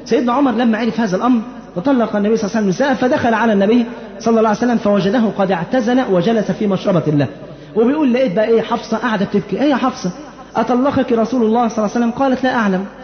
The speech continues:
أنا مش عارفة، هو اعتزلنا بس، لكن ما أعرفش." فخرج عمر فوجد الصحابة جالسين حوالين المنبر وعمالين بيبكوا حزنا على ايه؟ على زعل النبي صلى الله عليه وسلم.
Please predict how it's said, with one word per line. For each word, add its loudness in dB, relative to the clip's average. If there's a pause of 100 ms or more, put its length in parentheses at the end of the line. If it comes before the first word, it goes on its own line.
أنا 0
مش -2
عارفة، -2 (280)
هو 4
اعتزلنا 2
بس، -6 (100)
لكن -2
ما 2
أعرفش." 0 (500)
فخرج 0
عمر 0
فوجد 0
الصحابة 0
جالسين -2
حوالين 4
المنبر 4 (220)
وعمالين 2
بيبكوا 2 (220)
حزنا 0
على 2
ايه؟ 4 (240)
على 2
زعل 0
النبي 4
صلى -2
الله 2
عليه 0
وسلم. -8